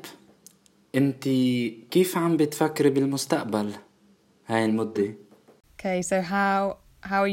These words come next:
Speaker 2: you thinking about the future in this, uh, this period?
Speaker 1: نعم.
Speaker 2: أوكي، أنا بصراحة عم بجرب ما أفكر عن المستقبل، عشان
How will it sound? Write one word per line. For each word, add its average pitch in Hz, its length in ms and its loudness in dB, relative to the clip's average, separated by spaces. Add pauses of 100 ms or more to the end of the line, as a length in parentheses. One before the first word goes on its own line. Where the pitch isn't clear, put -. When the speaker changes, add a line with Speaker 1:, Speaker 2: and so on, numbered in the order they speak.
Speaker 2:
you 180 40 -4
thinking 190 640 -4
about 170 400 -2
the 175 60 -6
future - 680 -8
in 180 120 -8
this, - 520 -8
uh, - 380 -10
this 175 100 -10 (120)
period? 175 600 -4 (200)
Speaker 1:
نعم. 98 340 -2 (340)
Speaker 2:
أوكي، 190 560 -2
أنا 240 540 -2 (180)
بصراحة 269 840 -4 (200)
عم 196 200 -4
بجرب 208 500 -4
ما 202 220 -4
أفكر 180 640 -8 (240)
عن 185 180 -6
المستقبل، 170 840 -6 (680)
عشان 196 1000 -4